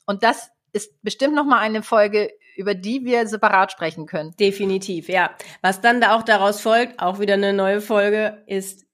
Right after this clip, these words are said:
Speaker 2: ver-, dass du, wenn du weißt, dass dein Kind das hinkriegt und wenn du weißt, dass dein Kind aus seinen auch Misserfolgen lernen darf, kannst du darauf vertrauen, dass es seinen Weg gehen wird. Das haben wir ja immer wieder. Und, ähm,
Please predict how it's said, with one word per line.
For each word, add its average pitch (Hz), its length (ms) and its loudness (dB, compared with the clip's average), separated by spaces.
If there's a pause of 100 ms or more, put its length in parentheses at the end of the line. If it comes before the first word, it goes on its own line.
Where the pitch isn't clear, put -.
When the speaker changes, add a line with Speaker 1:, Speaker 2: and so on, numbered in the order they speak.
Speaker 2:
ver-, 202 280 -4
dass 208 220 0
du, 202 280 -4
wenn 214 200 0
du 233 120 -4
weißt, 233 340 2
dass 190 160 -2
dein 196 200 0
Kind 254 360 -2 (360)
das 196 220 -2
hinkriegt 247 500 -2
und 180 100 -4
wenn 185 140 -2
du 185 120 -2
weißt, 208 300 0
dass 202 160 -2
dein 190 180 0
Kind 214 280 -2 (100)
aus 214 440 0
seinen 196 480 0
auch 185 200 -4
Misserfolgen 190 960 -2 (420)
lernen 220 420 2
darf, 185 380 2
kannst 208 260 -2
du 220 40 -4
darauf 185 320 0
vertrauen, 185 500 0
dass 180 180 -2
es 180 140 -8
seinen 170 300 -2
Weg 202 220 0
gehen 151 260 -6
wird. 147 180 -10
Das 151 140 -12
haben 175 180 -6
wir 170 80 -6
ja 165 140 -2
immer 160 280 -6
wieder. 170 340 -4 (420)
Und, 156 360 -10
ähm, 151 380 -12